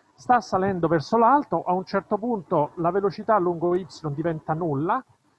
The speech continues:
perché il punto materiale non sale più, e poi la velocità lungo y diventa negativa. Mano a mano che scende, però, contrariamente al caso di un grave che si muove in,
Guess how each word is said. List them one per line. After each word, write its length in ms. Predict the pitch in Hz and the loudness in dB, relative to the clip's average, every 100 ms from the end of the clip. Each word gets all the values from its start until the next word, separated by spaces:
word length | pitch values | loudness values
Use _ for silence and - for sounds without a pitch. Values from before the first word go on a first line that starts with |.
| _ - | _ -12
perché 260 | 160 180 | -10 -6
il 320 | 156 156 165 | -4 -6 -10
punto 240 | - 185 170 | -10 -6 -4
materiale 640 | 165 170 190 175 147 175 - | -4 -2 0 0 -2 -10 -12
non 260 | 170 196 | -6 -6
sale 380 | - 190 151 151 | -2 0 0 -2
più, 420 | _ 156 135 254 | _ -8 -6 -10
e 80 | - | -10
poi 140 | - 233 | -4 -4
la 80 | |
velocità 380 | 170 185 160 208 | -2 -6 -6 -6
lungo 280 | 175 180 262 | -4 -6 -8
y 120 | 196 - 196 175 | -10 -12 -12 -10
diventa 400 | 160 170 160 - | -8 -6 -6 -6
negativa. 680 | 156 147 156 - 135 151 160 _ _ _ _ _ _ _ _ _ _ | -8 -6 -6 -8 -10 -6 -8 _ _ _ _ _ _ _ _ _ _
Mano 180 | 202 240 | -6 -2
a 40 | 220 | 0
mano 220 | 202 185 | -2 -2
che 120 | 277 | -6
scende, 720 | - - 190 156 160 214 247 _ _ _ _ _ | -8 -10 -8 -6 -4 -4 -4 _ _ _ _ _
però, 440 | - 185 156 185 247 _ - | -4 2 4 2 0 _ -18
contrariamente 920 | - 156 175 165 165 202 214 - 160 - | -10 -8 -4 -4 -4 -6 -8 -6 -6 -4
al 180 | 151 | -6
caso 320 | - 180 165 143 | -2 -2 -2 -4
di 240 | 147 135 - _ _ _ _ _ _ | -6 -6 -10 _ _ _ _ _ _
un 180 | 160 156 | -12 -6
grave 580 | 170 175 151 135 127 120 _ _ _ | 0 2 2 0 -4 -10 _ _ _
che 100 | 170 | -12
si 180 | 135 151 | -10 -4
muove 280 | 185 156 143 | -2 -2 -4
in, 600 | 147 143 139 139 127 | -6 -8 -8 -6 -8